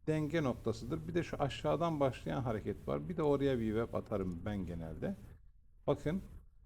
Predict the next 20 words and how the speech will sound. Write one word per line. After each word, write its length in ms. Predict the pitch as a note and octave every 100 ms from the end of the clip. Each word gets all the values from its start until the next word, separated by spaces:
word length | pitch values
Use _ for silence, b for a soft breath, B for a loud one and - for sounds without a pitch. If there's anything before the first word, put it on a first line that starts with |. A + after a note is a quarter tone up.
| -
yani 180 | B2+ A#2+
şu 300 | - G#3 G3
bölgeler 480 | B3+ G3 F3 C#3
arkadaşlar 520 | A#2+ B2+ D3+ B2 - F#3
güzel 520 | B2 C#3+ C3+ C3 C3 - - - - - - -
destek 400 | B2+ B2+ E3 -
seviyeleri 540 | - B2+ B2 B2+ B2+
olarak 420 | D3 B2+ G#2 G#2+ - - - -
yani 180 | G#2
fiyatın 380 | - B2 A2+ B2
tekrardan 580 | A#2+ C#3+ - G#2+ A2+ A#2+
tepki 380 | - A2 - D3
alıp 320 | D3+ A#2+ -
da 160 | G#2+ A2+ B - -
yukarı 340 | - - C3
yönlü 280 | D3+ B2+ B2+
devam 260 | A#2 C3 D3
edebileceği 540 | A2+ G2 F#2 E2+ F2
seviyeler 460 | D2+ - C#3+ C#3 C#3
olarak 340 | A2+ G#2 D3+